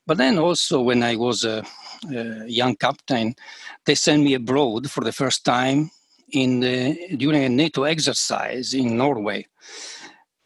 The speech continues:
And, uh, the context was quite nice because it was in the middle of the snow, Norway snow, in the glacier, in the,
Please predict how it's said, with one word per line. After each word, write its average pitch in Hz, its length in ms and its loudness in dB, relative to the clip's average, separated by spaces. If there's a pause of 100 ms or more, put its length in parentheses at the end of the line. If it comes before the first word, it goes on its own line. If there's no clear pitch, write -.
And, 127 380 0
uh, 127 140 2
the 123 140 -4
context 190 540 0
was 127 200 -2
quite - 280 0
nice 113 360 0
because 127 360 -4
it 110 280 -8
was 113 220 -2
in 117 120 0
the 117 80 0
middle 127 300 2
of 110 80 -4
the 117 140 0
snow, 131 440 2
Norway 123 640 2
snow, 127 720 0
in 117 220 0
the 117 220 -2
glacier, 127 920 0
in 117 300 -2
the, 117 180 -4